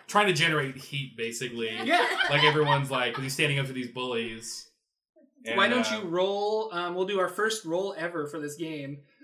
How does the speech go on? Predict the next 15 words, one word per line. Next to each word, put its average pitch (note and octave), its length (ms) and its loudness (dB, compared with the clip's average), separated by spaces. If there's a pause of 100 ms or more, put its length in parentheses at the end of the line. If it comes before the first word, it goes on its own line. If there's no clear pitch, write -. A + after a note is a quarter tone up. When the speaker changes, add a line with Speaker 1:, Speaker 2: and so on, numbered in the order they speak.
(120)
Speaker 2:
Uh, D#3+ 540 0 (840)
probably F4 400 2
grit, D#3+ 440 -2
'cause D#3 160 -10
you're D#3 80 -6
trying F3+ 260 -2
to, F3 80 2
like, D#3 380 -2 (540)
like, D#3 260 -4 (220)
intimidate F3 560 -2
him C#3+ 80 -6
in C#3 80 -8
a C3 80 -8
way. C#3 440 -10
Speaker 1:
Sure. E3 340 -2